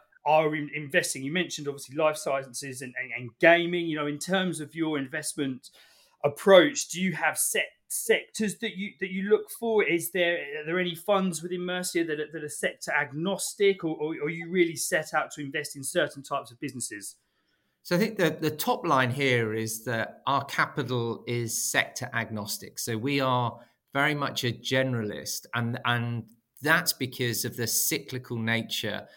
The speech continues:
Speaker 2: in terms of stage and sectors of businesses, that we don't want to be caught out when a sector goes out of fashion, for instance. That said, what we do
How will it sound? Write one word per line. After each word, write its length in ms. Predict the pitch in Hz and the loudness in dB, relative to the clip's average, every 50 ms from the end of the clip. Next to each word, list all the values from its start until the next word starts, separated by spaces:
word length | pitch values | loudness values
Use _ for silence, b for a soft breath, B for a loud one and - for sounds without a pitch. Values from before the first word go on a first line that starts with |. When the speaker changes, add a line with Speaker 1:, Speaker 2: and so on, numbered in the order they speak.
| B B B | B B B
Speaker 2:
in 100 | 110 104 | -8 -6
terms 260 | - 123 117 113 107 | -4 -2 -2 -2 -2
of 60 | 110 | 0
stage 520 | - - - - 131 123 120 120 113 - 107 | 2 2 2 4 2 2 2 2 0 -4 -6
and 100 | 107 107 | -6 -4
sectors 460 | - - 113 - - - 110 98 110 | -4 -4 -4 -4 -6 -8 -8 -6 -6
of 120 | 104 95 | -8 -4
businesses, 560 | - 113 104 - 107 101 - - 107 101 - - | -4 -4 -4 -4 -4 -6 -6 -6 -8 -8 -8 -8
that 140 | 117 101 - | -8 -6 -6
we 120 | 113 107 | -6 -2
don't 260 | 104 120 123 131 110 | 2 2 2 2 0
want 180 | 110 113 117 113 | -2 -4 -4 -4
to 60 | - | -4
be 220 | - 117 104 - - _ | -6 -8 -10 -10 -12 _
caught 420 | - - - 143 127 120 117 - 127 | -12 -4 -2 -2 0 0 -2 -2 0
out 380 | 117 113 101 92 - - - - | 0 0 0 -2 -4 -10 -12 -8
when 240 | 107 107 107 104 107 | -6 -4 -4 -2 -4
a 220 | 101 101 101 101 b b b b | -4 -6 -8 -10 b b b b
sector 400 | - - 143 - - - - 107 | -2 0 0 -2 -4 -6 -8 -6
goes 240 | 110 104 104 104 | -6 -6 -4 -2
out 260 | 107 104 104 104 - - | -4 -4 -4 -6 -10 -12
of 100 | - - | -12 -10
fashion, 480 | - - 113 - - - - - 113 - | -6 -6 -4 -4 -4 -8 -8 -10 -16 -16
for 180 | - 107 92 | -14 -12 -10
instance. 480 | 101 101 98 - - 101 - - - - b b b b b b b _ - | -8 -10 -10 -10 -12 -14 -12 -12 -12 -12 b b b b b b b _ 2
That 180 | 160 160 160 | 2 2 2
said, 320 | - - 180 165 147 120 127 | 2 2 2 2 2 2 0
what 160 | 143 151 - | -2 -2 0
we 140 | 156 143 131 | 0 -2 0
do 440 | 135 143 143 135 127 113 110 - | 0 2 4 4 4 4 2 0